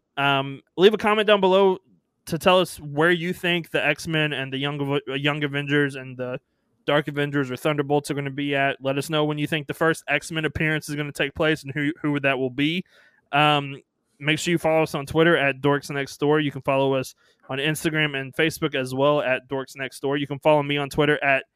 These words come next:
Andy underscore P B W P. Um, you can, uh, subscribe to our YouTube channel, please. We would love to have you subscribe and get involved in this community because, like we said, in between these two movies, there is a lot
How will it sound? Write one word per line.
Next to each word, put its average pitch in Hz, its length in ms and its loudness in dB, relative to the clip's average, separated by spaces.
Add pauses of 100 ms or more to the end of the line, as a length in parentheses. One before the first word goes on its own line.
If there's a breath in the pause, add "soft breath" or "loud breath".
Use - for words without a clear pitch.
(340)
Andy 165 400 2
underscore 143 460 -2
P 165 220 -6
B 151 180 0
W 135 340 0
P. 170 360 -6 (440)
Um, 131 540 4
you 139 280 0
can, 135 720 -2 (440)
uh, 135 320 2
subscribe 185 480 2
to 180 120 2
our 156 100 4
YouTube 160 340 2
channel, 156 260 2
please. 156 380 0
We 139 200 -4
would 135 220 -4
love 139 240 0
to 139 80 2
have 143 120 0
you 139 60 -4
subscribe 139 580 0
and 127 380 -16
get 151 200 -2
involved 135 400 -6
in 135 60 -4
this 131 140 -8
community 143 460 -6
because, 131 540 -4 (440)
like 143 180 0
we 160 100 2
said, 151 320 0 (200)
in 143 160 -6
between 156 320 -2
these 151 220 -4
two 165 140 0
movies, 151 580 0 (120)
there 131 180 -4
is 127 100 -8
a 127 40 -4
lot 135 480 0